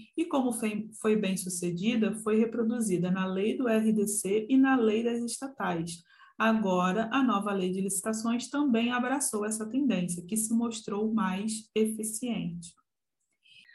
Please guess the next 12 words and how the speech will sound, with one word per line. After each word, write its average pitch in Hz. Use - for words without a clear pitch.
Outra 294
questão 220
é 214
a 208
diferença 220
entre 208
reajustamento 220
em 214
sentido 202
estrito 185
e 233
repactuação. 226